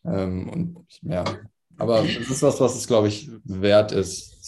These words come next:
zu, äh, zu praktizieren,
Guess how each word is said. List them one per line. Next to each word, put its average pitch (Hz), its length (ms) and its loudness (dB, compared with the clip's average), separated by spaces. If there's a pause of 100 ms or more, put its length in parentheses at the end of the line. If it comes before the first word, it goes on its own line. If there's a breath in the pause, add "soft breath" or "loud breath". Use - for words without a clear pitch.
zu, 92 580 -6 (1300)
äh, 85 100 -14
zu - 140 -12
praktizieren, - 800 -8